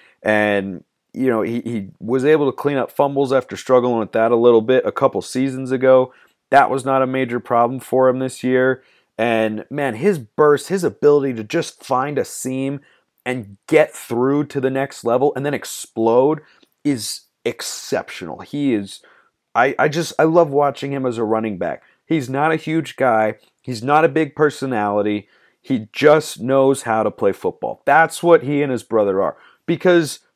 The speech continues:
Troy Dye is not a, a big, imposing guy physically either. But guess what? He's made it to the N F L, and he had a great career at Oregon because the guys just know how to play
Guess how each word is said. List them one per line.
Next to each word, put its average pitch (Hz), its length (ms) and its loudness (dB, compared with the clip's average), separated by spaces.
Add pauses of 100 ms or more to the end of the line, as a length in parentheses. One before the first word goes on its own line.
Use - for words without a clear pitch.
Troy 214 320 6
Dye 151 380 6
is 156 160 -4
not 156 200 -2
a, 147 140 0 (100)
a - 80 -4
big, 160 440 0
imposing 147 960 -2 (340)
guy 135 300 2
physically 156 600 -2
either. 180 480 -2 (380)
But 156 200 4
guess 175 300 2
what? 156 340 2 (340)
He's 175 320 -4
made 160 180 0
it 147 140 -2
to 143 100 -4
the 135 120 -2
N 131 100 -2
F 123 220 -2
L, 110 280 2 (140)
and 113 180 -6
he 165 100 2
had 165 120 8
a 143 60 2
great 131 280 0
career 131 280 2
at - 60 -2
Oregon 104 420 2 (260)
because 131 320 -4
the 139 120 -2
guys 151 420 4
just 127 300 -6
know 120 560 2 (120)
how 110 180 2
to 110 80 4
play 98 520 0